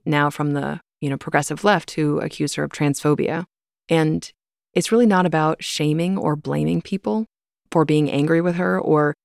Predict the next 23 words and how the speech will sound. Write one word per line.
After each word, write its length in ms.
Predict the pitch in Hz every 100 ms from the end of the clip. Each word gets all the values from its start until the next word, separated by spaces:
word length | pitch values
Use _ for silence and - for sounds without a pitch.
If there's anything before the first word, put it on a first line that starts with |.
| _ _ -
vehemently 540 | 147 156 160 160 160
disagreeing 600 | 151 147 147 - 143 156
with 140 | 175 -
her 220 | 190 185
or, 380 | 160 151 160 - _ -
you 80 | 151
know, 100 | 147
condemning 420 | - 151 139 165
her. 240 | 180 196 220 _ _ -
And 100 | 170
it's 120 | 156
not 140 | 156 160
about 260 | 160 -
proving 420 | - 160 156 156
that 120 | 151 -
she's 280 | - 156
right. 440 | 147 139 175 240 - _ _ _ _ _ _
It's 200 | 170 -
really 240 | 180 214 254
about 240 | 190 170
trying 380 | - 170 170 190
to 180 | 165 160
understand 840 | 160 160 151 - 151 151 147 151